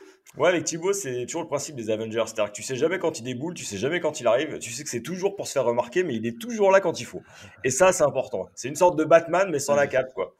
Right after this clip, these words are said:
Speaker 1: Avec un côté un petit peu, euh,
Speaker 2: On sent,
Speaker 1: ouais,
Speaker 2: on sent
Speaker 1: mystère.
Speaker 2: que, on sent que le mec est habitué quand même aux politiques. Tu sais, la boîte à cirage, ça sort au bon moment,
Speaker 1: <laughs>
Speaker 2: tac, tac, tac. Voilà. T'inquiète, je pourrais rien faire pour toi, moi, à l'Assemblée nationale, donc laisse tomber.
Speaker 1: Bon, alors, moi,
Speaker 2: Ouais.
Speaker 1: j'en étais quand même
Speaker 2: Vas-y,
Speaker 1: à
Speaker 2: je t'en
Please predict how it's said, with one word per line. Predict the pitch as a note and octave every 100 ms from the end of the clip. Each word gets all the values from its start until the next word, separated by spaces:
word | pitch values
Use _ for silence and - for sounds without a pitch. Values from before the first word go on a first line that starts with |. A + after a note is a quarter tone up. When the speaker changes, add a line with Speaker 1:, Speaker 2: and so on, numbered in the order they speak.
| _ _ -
Speaker 1:
Avec | G#2+
un | A#2
côté | A#2+ A#2+
un | C#3+ C3+
petit | -
peu, | - A#2+ B2 A2+
euh, | G#2+ G#2 G2+ G2+ - _ _ -
Speaker 2:
On | B2+
sent, | B2
Speaker 1:
ouais, | E3 B2
Speaker 2:
on |
sent | D3 F3+
Speaker 1:
mystère. | E3+ D#3
Speaker 2:
que, | D3
on |
sent | C#3 E3+ D3+
que |
le | C3
mec | C#3 A#2+
est |
habitué | A2 A2 C3+
quand | B2
même | A#2 A2
aux |
politiques. | G#2+ G#2+ - A2+
Tu | -
sais, | B2+
la | A2+
boîte | F#2+ G#2+
à | G#2+
cirage, | - A2+ A2+ A#2+ -
ça | G#2+
sort | - A2+ A2 A2+
au | G2
bon | A2+
moment, | A#2 A#2 A#2 A#2 B2
Speaker 1:
<laughs> | A#2
Speaker 2:
tac, | C3+ A#2 A#2 C3+ -
tac, | A#2 D3 - C3+
tac. | D3+ B2 B2 C#3 - C3+ - _ - C#4+ -
Voilà. | A2+ G2+ F2+ _ -
T'inquiète, | B2 C3
je | -
pourrais | C3 B2+
rien | C3+
faire | C3+ C3+
pour | A#2+
toi, | - G#2+
moi, | G2
à |
l'Assemblée | F#2+ - G2+
nationale, | F#2+ - G2 A2+
donc | G3+
laisse | - - -
tomber. | F3 - -
Speaker 1:
Bon, | E3
alors, | D#3 B2+
moi, | C3 D#3+
Speaker 2:
Ouais. |
Speaker 1:
j'en | D#3
étais | F3+ G3
quand | -
même | F#3+
Speaker 2:
Vas-y, | D3
Speaker 1:
à | A#2
Speaker 2:
je |
t'en | A2+